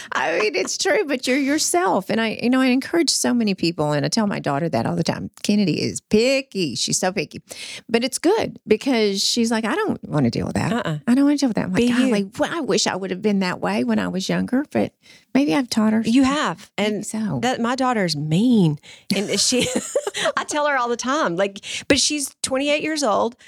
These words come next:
Speaker 2: and she's an R N. She works, you know,
Speaker 1: Oh, my God.
Speaker 2: fourteen hour days. She's in charge of all the nurses and she knows what she wants and she knows what she doesn't. And she has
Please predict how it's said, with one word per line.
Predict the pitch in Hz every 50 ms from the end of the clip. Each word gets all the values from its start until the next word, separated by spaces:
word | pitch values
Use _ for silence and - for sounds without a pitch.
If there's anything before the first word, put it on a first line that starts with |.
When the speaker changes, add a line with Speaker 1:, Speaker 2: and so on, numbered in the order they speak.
| - - - _ _ _ _ -
Speaker 2:
and | - 262 247 247 240 - -
she's | 208 - 254 233 233
an | 233 220
R | - 202 208 240 269 277
N. | 247 220 214 208 208 220
She | 220 - -
works, | 226 196 208 208 208 - - - -
you | - 254
know, | 214 190 196 202 -
Speaker 1:
Oh, | 233 247 247 220 165 139 131
my | 151
God. | 147 160
Speaker 2:
fourteen | 240 254 247 247 269 277
hour | 269 254 254 262 269
days. | 233 240 226 208 214 214 214 220 - - - - - - - -
She's | - 262 262 254
in | 269
charge | 240 - 240 226 226 220
of | 214 196 180 -
all | 160 190 214
the | 220 262
nurses | 262 240 208 208 - - 220 220 220 220 - - - - - - - _ _ _ -
and | 254 240 240 240 240 233 -
she | - - - 254
knows | 240 220 208 208 247 262
what | 302 294
she | - - 269
wants | 240 226 240 294 381 480 - -
and | 277 240
she | - - 262
knows | 240 226 233 233
what | 269 262
she | - - 277
doesn't. | 247 294 359 359 311 294 302 - -
And | 233 220 233
she | 214 - - 302 320
has | 285 247 214